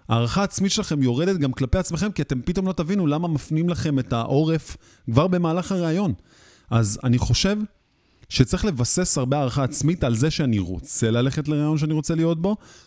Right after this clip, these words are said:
אני רוצה להתקבל לחברה שאני רוצה להתקבל בה, אני יודע שגם אם אני ג'וניור, אני יכול לבוא עם דרישות מסוימות, שזה בסדר וזה לגיטימי, ואני חושב שגם מעריכים את זה אפילו יותר. אמ,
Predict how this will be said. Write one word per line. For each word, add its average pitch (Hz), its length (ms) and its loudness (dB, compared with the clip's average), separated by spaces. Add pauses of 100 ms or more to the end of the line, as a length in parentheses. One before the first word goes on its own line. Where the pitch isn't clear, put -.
(100)
אני 110 140 -2
רוצה 101 500 0
להתקבל 123 500 2
לחברה 110 300 -2
שאני 104 100 0
רוצה 104 140 -2
להתקבל 104 340 0
בה, 113 160 2 (500)
אני 110 160 4
יודע 110 480 2
שגם 147 300 -2
אם 165 120 0
אני 131 180 2
ג'וניור, 127 380 0
אני 95 100 0
יכול 127 240 0
לבוא 131 160 0
עם 117 100 2
דרישות 107 420 0
מסוימות, 131 680 2 (240)
שזה 160 320 0
בסדר 143 760 2
וזה 131 200 2
לגיטימי, 135 600 4 (240)
ואני 127 100 2
חושב 139 120 0
שגם 185 260 0
מעריכים 185 480 2
את 269 80 2
זה 170 100 2
אפילו 113 260 2
יותר. 95 240 0 (1600)
אמ, 123 60 6